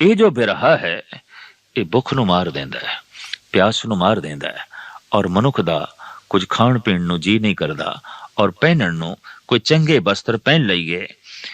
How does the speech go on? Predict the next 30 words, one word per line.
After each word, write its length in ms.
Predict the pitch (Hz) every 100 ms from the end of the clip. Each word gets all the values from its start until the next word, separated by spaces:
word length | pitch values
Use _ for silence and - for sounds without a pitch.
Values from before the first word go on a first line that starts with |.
| - - _ _
ਇਹ 180 | 175 175
ਵੀ 280 | 95 80 82 _ 110
ਅੰਦਰ 300 | 110 98 90 -
ਉਮੰਗ 400 | 92 98 104 98
ਤੇ 220 | - 85
ਤਰੰਗ 320 | - 92 90
ਨਹੀਂ 220 | 92 92
ਰਹਿੰਦੀ। 360 | 73 71 71 - - - - -
ਸਾਹਿਬ 440 | - - 120 156
ਸ਼੍ਰੀ 240 | 147 - 107
ਗੁਰੂ 160 | 95
ਨਾਨਕ 340 | 87 98 117 -
ਦੇਵ 160 | 87
ਜੀ 180 | 78 85
ਮਹਾਰਾਜ 360 | 82 78 80 92 - - - - -
ਸਾਵਣ 540 | - - 104 110 127
ਦੇ 140 | 127 120
ਮਹੀਨੇ 400 | 82 85 95 101
ਦਾ 300 | 85 - - - - _
ਫਿਰ 200 | - 110 -
ਇੰਜ 200 | 165 151 - - -
ਆ-, 340 | - 71 95
ਆਖਰੀ 440 | 117 - 90 82 87 -
ਉਪਦੇਸ਼ 420 | 101 87 98 107
ਕਰਦੇ 340 | - 87 92 120
ਨੇ, 200 | 85 98 - - - - - - _
"ਨਾਨਕ 680 | 113 107 143 185 190 180 143
ਸਾ 400 | 113 101 101 139
ਸੁਹਾਗਣ 1000 | - - 95 82 80 82 98 90 151 160
ਕੰਤੀ 920 | 156 90 87 82 127 113 80 78 80